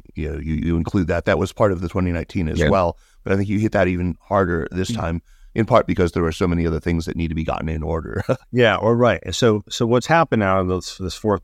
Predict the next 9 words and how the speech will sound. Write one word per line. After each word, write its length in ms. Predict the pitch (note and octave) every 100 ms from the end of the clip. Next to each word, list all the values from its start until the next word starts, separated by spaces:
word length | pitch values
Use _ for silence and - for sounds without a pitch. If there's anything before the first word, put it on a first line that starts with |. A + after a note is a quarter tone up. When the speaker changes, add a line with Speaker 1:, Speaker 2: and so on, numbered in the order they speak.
| -
Speaker 2:
point 320 | G#2 G2 F2
is 220 | E2+ D2 D#2+
getting 240 | G2 F2+
our 160 | D#2+ E2
own 60 | D#2+
house 260 | E2+ -
in 60 | -
order, 260 | A#2 G2 - - - _ - -
is, 480 | A#2 A2 G2+ -